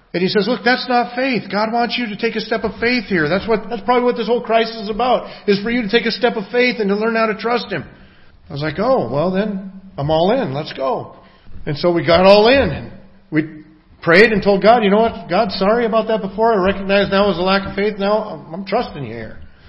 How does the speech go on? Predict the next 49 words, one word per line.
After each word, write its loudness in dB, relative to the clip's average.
And -4
that's -4
what 0
he 0
s-, -6
tells 0
us -6
in -8
the -6
book -8
of -10
James. -6
He -12
says, -12
"Look, -8
I -2
have 0
some -10
conditions -6
here." -8
He -12
says, -10
"I -4
got 0
abundance -4
of -8
wisdom, -4
all -2
you -4
need -4
and -8
more, -8
at -4
the, -4
at -6
the -8
disposal -6
here, -4
and -2
you -2
have -4
total -4
acceptance -8
before -8
me, -6
but -6
the -8
one -6
thing, -12